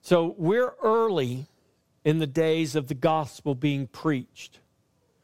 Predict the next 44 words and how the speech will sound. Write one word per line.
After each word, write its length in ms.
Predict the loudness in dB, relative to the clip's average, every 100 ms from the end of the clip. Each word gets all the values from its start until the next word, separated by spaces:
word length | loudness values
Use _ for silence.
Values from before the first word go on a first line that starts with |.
| _ _
Now 140 | 2
we 240 | 2 0 0
know, 520 | 0 2 2 0 -4 -8
because 400 | -4 0 0 0
we're 220 | 0 0
in 80 | 0
Romans 420 | 0 0 -4 -8
chap-, 400 | 0 0 0 -2
I 60 |
mean, 180 | -2 0
we're 160 | 0 0
in 60 |
Acts 260 | 0 -2 -4
chapter 380 | 0 0 0 -10
ten, 420 | -4 -2 0 -2
we 140 | -2
know 480 | 0 0 2 2 0
in 160 | -4 -4
Acts 360 | 0 -2 -4
chapter 460 | -2 0 0 -4 -14 -2
eight 480 | 0 0 -4 -10 _ _ _ _ _ _ _ _ _ _ _
there 160 | 2 2
was 160 | 0
a 60 | -4
great 480 | 0 0 0 -2 -4
persecution 1000 | -2 -2 -2 -8 -2 -2 -2 -2 -4 0
that 180 | -2 0
arose. 720 | 0 0 0 -6 -12 -20 _ _ _ _ _ _ _ _ _ _ _ _ _ _ _ -20 -20 _
So 160 | -2 0
what 160 | 2 2
I'm 100 | 0
gonna 160 | -2
do 200 | 0 -2
today, 260 | 0 0 0
I'm 100 | 0
gonna 140 | -4
set 280 | -2 -2 -2
the 60 | -8
stage 480 | -2 0 2 -2
for 180 | -4 -2
us 200 | -2 -2
to 80 | -12
go 280 | 0 0 0
through 540 | -4 -2 0 -2 -6